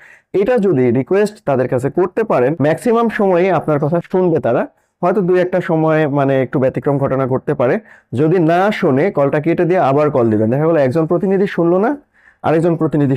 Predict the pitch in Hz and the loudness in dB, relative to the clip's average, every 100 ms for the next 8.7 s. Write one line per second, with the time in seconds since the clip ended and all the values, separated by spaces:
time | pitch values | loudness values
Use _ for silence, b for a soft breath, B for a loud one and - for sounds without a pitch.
0 | - 120 98 92 B B B - 131 175 | -2 -2 0 -4 B B B -4 -2 0
1 | 254 233 160 156 170 185 180 202 202 196 | 0 2 2 0 0 -2 -2 -2 0 0
2 | 170 147 127 127 156 160 196 202 147 156 | 0 0 0 -2 -2 -2 -2 0 0 -2
3 | 156 151 143 - 160 165 160 147 - - | -2 -4 -4 -2 0 0 -2 -4 -4 -2
4 | 151 151 165 143 127 175 B B B 185 | 0 0 -4 0 0 -2 B B B 0
5 | 220 214 190 175 180 170 156 143 143 135 | 2 2 2 2 2 0 -2 -2 0 0
6 | 139 - 123 113 151 131 - 147 143 135 | -2 -6 -4 0 2 2 2 0 0 -2
7 | 156 156 - 180 180 - 123 104 104 104 | -2 -4 0 0 0 0 0 2 2 0
8 | 92 104 175 175 202 185 196 | -2 -2 -2 0 0 0 0